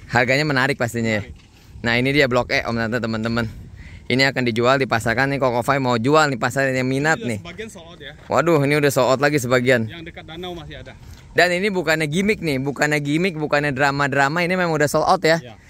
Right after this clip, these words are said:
Speaker 1: Jadi bukannya trik marketing juga ya.
Speaker 2: Bukan.
Speaker 1: Kita memang ini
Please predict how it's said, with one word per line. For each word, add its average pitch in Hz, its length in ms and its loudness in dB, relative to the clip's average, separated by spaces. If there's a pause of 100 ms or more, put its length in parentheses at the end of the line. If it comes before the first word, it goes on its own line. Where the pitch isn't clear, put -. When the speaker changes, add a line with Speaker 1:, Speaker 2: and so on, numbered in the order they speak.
(140)
Speaker 1:
Jadi 156 240 2
bukannya 160 320 0
trik 131 240 -2
marketing 156 400 0
juga 170 240 2
ya. 156 240 2
Speaker 2:
Bukan. 120 640 -20
Speaker 1:
Kita 147 160 4
memang 165 320 -2
ini 180 240 -4